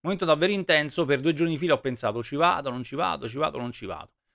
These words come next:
E poi in tanti campioni, no, sono andati dopo, eh, il suo rifiuto. "Il livello non potrà che aumentare", dice, "del cam-, rispetto al campionato saudita. Le infrastrutture devono essere migliorate, ma i top club europei lo sanno, sanno bene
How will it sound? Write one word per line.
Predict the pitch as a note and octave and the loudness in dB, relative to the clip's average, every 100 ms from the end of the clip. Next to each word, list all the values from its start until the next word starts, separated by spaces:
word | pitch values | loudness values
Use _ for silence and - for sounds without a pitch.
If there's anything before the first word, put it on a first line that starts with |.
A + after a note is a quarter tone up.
| _ _ _ | _ _ _
E | _ B2 A#2+ A2+ A2+ A2 A2 G#2+ | _ -2 0 2 2 0 0 0
poi | D3+ | 0
in | B2+ | 2
tanti | A#2+ C#3 C3+ B2+ A#2 | 4 6 6 2 -2
campioni, | A2 A2 G#2+ D#3 G#2 | -2 -2 0 0 0
no, | A#2+ B2 | 0 -2
sono | G2+ | -2
andati | G#2+ G#2 G#2 | -4 -4 -4
dopo, | G2+ F2+ E2+ G2 F#2 F#2 F#2 F2 F2 E2+ E2+ E2+ E2+ | -4 -6 -8 -8 -12 -12 -16 -16 -16 -16 -16 -16 -16
eh, | F2 | -18
il | E2+ | -14
suo | - G#2 | -8 -8
rifiuto. | F#2+ - F2 F2 | -10 -14 -18 -14
"Il | G2+ | -8
livello | B2+ G3 F#3 | 0 2 2
non | C3 A2+ | -2 -2
potrà | A2+ A#2 | -2 0
che | A2+ | 0
aumentare", | G#2+ G2+ G#2 - E2+ E2+ | 0 -4 -8 -6 -6 -8
dice, | E2 F2 | -14 -16
"del | F2+ | -16
cam-, | - F2+ | -12 -12
rispetto | F2+ F#2 G2 - | -12 -14 -12 -12
al | G2 | -12
campionato | G2 F2 F#2 F2+ F#2 F2 _ _ _ _ _ _ _ _ | -14 -14 -14 -14 -18 -18 _ _ _ _ _ _ _ _
saudita. | - G#2+ G#2 E2+ E2 _ _ _ _ _ | -12 -10 -10 -12 -20 _ _ _ _ _
Le | A2 | -6
infrastrutture | A2 B2 - A#2+ D#3+ C3+ | -2 -4 -4 -6 0 0
devono | A2 G#2+ A2 | 0 -2 -2
essere | A2+ - G2 | -2 -4 -6
migliorate, | A2 C#3 G#3+ C3 G#2+ | -6 -2 0 0 -2
ma | G#2 | -10
i | A2 | -8
top | - E3+ - | -4 -4 -4
club | - B2+ G2 | -2 -2 0
europei | A#2+ C#3+ B2+ | -2 0 -2
lo | G#2 | -4
sanno, | - D#3 B2 G2 G2 F#2 - _ | -2 0 0 -4 -10 -12 -16 _
sanno | - G#2 G#2+ | -10 -6 -4
bene | B2 F3+ B2 A2 - | 4 4 4 -2 -6